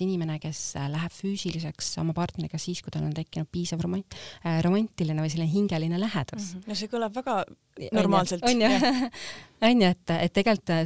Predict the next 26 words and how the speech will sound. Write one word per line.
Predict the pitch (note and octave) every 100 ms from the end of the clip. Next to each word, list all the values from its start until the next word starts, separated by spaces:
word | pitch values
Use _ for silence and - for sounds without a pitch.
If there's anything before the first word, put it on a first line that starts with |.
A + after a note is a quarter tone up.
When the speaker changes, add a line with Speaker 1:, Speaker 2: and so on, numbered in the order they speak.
| D#3
Speaker 1:
see | E3
maailm | F#3+ A3+ F#3
on | D#3
palju | F#3 F#3
mitmekesisem, | G#3 F#3+ D3+ D3+ D3+ D3+
et | D3+ -
ka | E3
iseendale | F3+ A3+ F3 D#3+ D#3
otsa | G#3 - E3
vaadates | D#3 D3+ D#3 E3+
me |
võiksime | D#3+ D#3+ D#3+
tegelikult | D#3+ D#3+ G3
mõelda, | E3 C#3+
et, | C#3+ _ D3 D#3
et | -
kui | E3
me | D3+
paneme | D#3+ D3+
selle | D3+ D3
sildi | F3 G3 D#3+
näiteks, | C#3+ D3 D#3+
et | D#3
me | D3+
oleme | D3+
heteroseksuaalne, | E3+ - D#3+ D#3 B3+ D#4 G3